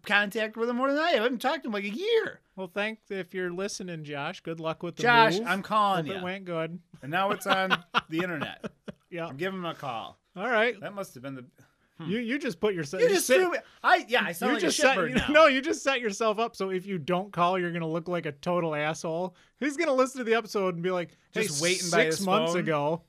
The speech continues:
Speaker 2: you said
Speaker 1: I
Speaker 2: you were gonna
Speaker 1: forgot.
Speaker 2: call me, you
Speaker 1: I'm
Speaker 2: piece
Speaker 1: calling
Speaker 2: of shit."
Speaker 1: him. I'm calling him today.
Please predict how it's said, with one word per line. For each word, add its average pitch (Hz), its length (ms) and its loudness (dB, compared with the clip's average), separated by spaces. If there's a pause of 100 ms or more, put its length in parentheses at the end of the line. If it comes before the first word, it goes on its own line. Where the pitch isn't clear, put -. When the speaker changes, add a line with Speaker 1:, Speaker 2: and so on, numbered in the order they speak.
(140)
Speaker 2:
you 202 120 -8
said 208 200 0
Speaker 1:
I 170 40 -4
Speaker 2:
you 170 80 0
were 175 60 -2
gonna 170 140 -2
Speaker 1:
forgot. 170 120 -8
Speaker 2:
call 196 280 2
me, 160 120 -4
you 143 120 -6
Speaker 1:
I'm 277 200 8
Speaker 2:
piece 294 80 -2
Speaker 1:
calling 247 360 10
Speaker 2:
of 190 80 0
shit." - 60 -12
Speaker 1:
him. - 40 -12
I'm - 80 -16
calling 226 280 -2
him 208 80 -6
today. 143 340 -6